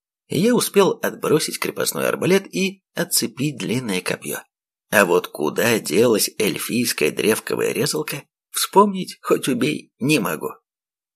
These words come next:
Милку и Машу я нашел на полянке недалеко от опушки. Остро шибало в нос озоном, жженым камнем и обуглившейся органикой. Черная ездовая химера радостно тянулась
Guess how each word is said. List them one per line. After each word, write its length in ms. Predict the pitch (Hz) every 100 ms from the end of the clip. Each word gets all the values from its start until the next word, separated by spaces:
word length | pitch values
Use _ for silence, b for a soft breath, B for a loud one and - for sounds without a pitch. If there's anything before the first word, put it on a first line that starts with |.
| _ -
Милку 500 | 107 113 190 202 160
и 80 | 143
Машу 340 | 131 175 -
я 100 | 139
нашел 320 | 127 - 151
на 100 | 139
полянке 640 | 113 107 95 120 160 156 131
недалеко 480 | 104 95 85 - 107
от 120 | 101
опушки. 520 | - 71 69 - - - _ _ -
Остро 400 | 110 107 - -
шибало 500 | - 113 - 92 85
в 60 | 90
нос 280 | 85 -
озоном, 720 | 76 82 - 156 170 73 69
жженым 540 | 90 - 156 127 101 -
камнем 460 | - 180 160 147 -
и 80 | 135
обуглившейся 960 | 127 98 127 135 123 - 117 - 110 -
органикой. 760 | - 92 - 85 80 - - - _ _ _ _
Черная 420 | - 98 92 80
ездовая 360 | 65 73 90 98
химера 480 | - 82 95 90 65
радостно 480 | 117 147 120 -
тянулась 540 | 101 151 196 196 143